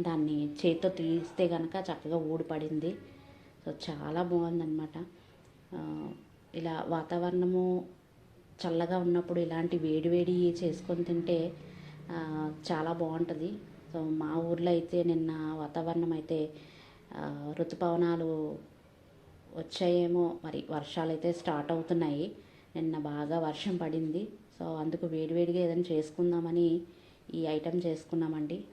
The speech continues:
స్వీట్ రాగి సంగటి. టేస్ట్ అయితే చాలా బాగా వచ్చింది. So ఇలా ఒక ప్లేట్కి నెయ్యి రాసుకొని ఇదంతా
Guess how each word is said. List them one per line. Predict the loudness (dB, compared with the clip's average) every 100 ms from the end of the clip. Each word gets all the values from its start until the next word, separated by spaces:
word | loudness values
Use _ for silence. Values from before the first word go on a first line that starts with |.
| -20 -20 -20 -20 -20 -6
స్వీట్ | 0 2 0 -4 -10
రాగి | -6 -6 -6 -8
సంగటి. | -6 -6 -4 -4 -6 -18 -20 -20 -20 -20 -20 -20 -20 -20 -10 -6
టేస్ట్ | -4 -4 -2
అయితే | 0 -2 -6
చాలా | -6 -4 -2
బాగా | 0 0
వచ్చింది. | -2 0 0 0 -2 -8 -20 -20 -20 -20 -20 -20 -8
So | -4 -2
ఇలా | 0 0 -2 -4
ఒక | -6 -4
ప్లేట్కి | 2 2 2 2 6
నెయ్యి | 6 6
రాసుకొని | 2 -2 -4 -2 0 -2 -8 -18 -20 -20 -20 -20 -16 -8
ఇదంతా | -4 -2 0 -2